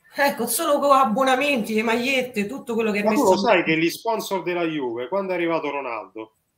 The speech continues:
Speaker 2: ogni singolo sponsor ha alzato la paga del trenta per cento.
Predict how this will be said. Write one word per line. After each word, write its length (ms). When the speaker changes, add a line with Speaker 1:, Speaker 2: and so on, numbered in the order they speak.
Speaker 2:
ogni 380
singolo 500
sponsor 580
ha 100
alzato 460
la 140
paga 280
del 180
trenta 360
per 160
cento. 460